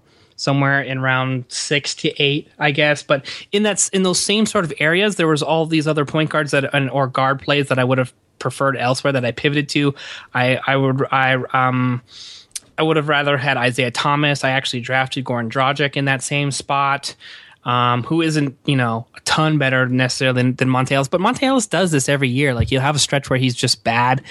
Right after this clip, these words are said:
and, and the flow of it looks like, you know, just like, "Oh, geez, man, do I, I need to bench Monta Ellis or just, you know, see if I can move on from him, sort of trade him or something like that." Then he'll explode and throw up a, like, a thirty-point game and, um, have, uh, you know, get back to,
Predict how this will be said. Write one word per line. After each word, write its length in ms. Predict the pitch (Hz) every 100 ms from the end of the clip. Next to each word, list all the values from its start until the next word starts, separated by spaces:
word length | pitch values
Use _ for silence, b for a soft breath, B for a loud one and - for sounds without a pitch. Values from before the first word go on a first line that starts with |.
| B B B
and, 260 | 120 120 117
and 160 | 131 123
the 60 |
flow 340 | 117 - 123 131
of 100 | 127
it 160 | 131 - B B -
looks 260 | 131 -
like, 300 | 135 123 -
you 80 | 135
know, 160 | 120 117
just 220 | 123 123
like, 100 | 117
"Oh, 140 | 131
geez, 360 | 110 - 127 117
man, 200 | 113 113
do 80 | 117
I, 80 |
I 140 | 117 131
need 100 | 151
to 80 | 110
bench 300 | - 120 -
Monta 240 | 120 120
Ellis 320 | 120 120 113
or 80 | 117
just, 380 | 113 113 - -
you 80 | 117
know, 260 | 113 107 - B B
see 220 | - 143
if 100 | 135
I 60 | 123
can 120 | 117
move 200 | 120 120
on 200 | 127 143
from 160 | 139 120
him, 160 | 113
sort 180 | - 113
of 60 | 110
trade 220 | 139 143
him 140 | 131
or 40 | 123
something 240 | 123 123
like 140 | 123
that." 160 | 135 117
Then 120 | 185
he'll 180 | 185 190
explode 440 | 160 - 147 143
and 160 | 139 127
throw 280 | - 135 131
up 100 | 127
a, 60 |
like, 180 | 123 123
a 60 | 123
thirty-point 460 | 127 131 127 127
game 300 | - 123 123
and, 160 | 117 113 B B B B B
um, 500 | 123 113 113 110 113 B B B
have, 400 | - 131 123 123
uh, 280 | 123 117 113
you 80 | 131
know, 100 | 120
get 140 | 120
back 220 | 127 131 -
to, 480 | 131 123 120 120